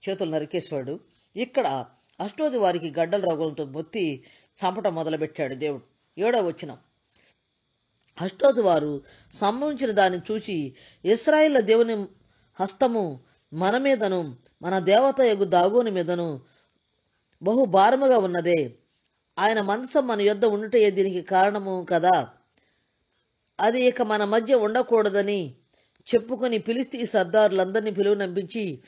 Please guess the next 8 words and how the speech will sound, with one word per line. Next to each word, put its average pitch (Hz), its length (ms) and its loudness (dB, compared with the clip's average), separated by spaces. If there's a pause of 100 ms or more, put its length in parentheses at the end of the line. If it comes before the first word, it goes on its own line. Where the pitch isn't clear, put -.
(380)
ఇస్రాయేల్ 254 500 2
దేవుని 220 360 2
మందసమును 202 500 -4 (120)
మనం 190 280 -6
ఏమి 214 260 0
చేయుదుము 190 540 0
అని 190 220 -4 (1300)
అడిగిరి. 190 460 2